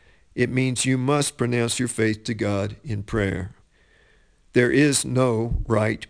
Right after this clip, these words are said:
prayer. Prayer is conversation, so say to God what is really in your heart.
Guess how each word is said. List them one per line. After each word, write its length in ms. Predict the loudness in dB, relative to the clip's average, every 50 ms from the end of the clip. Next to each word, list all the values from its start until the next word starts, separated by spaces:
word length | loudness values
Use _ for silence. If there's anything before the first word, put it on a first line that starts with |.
| _ -4
prayer. 540 | 0 2 2 2 2 0 -4 -8 -12 -18 _ _ _ _ _ -20 -20 -18 -4 4
Prayer 280 | 8 8 8 8 6
is 160 | 4 2 2
conversation, 960 | 2 2 2 2 2 2 2 2 2 4 4 4 2 0 -2 -4 -4 -6 -8 -12 -18 -20 -20 -10
so 160 | -4 -2 0 2
say 260 | 4 4 4 4 4
to 100 | 2 0
God 380 | 0 2 4 4 4 2 2
what 160 | 2 2 2 2
is 160 | 0 -2 0
really 300 | 0 0 2 0 0 -2
in 100 | -2 -2
your 140 | -2 -4 -2
heart. 440 | 0 0 0 0 0 -2 -8 -12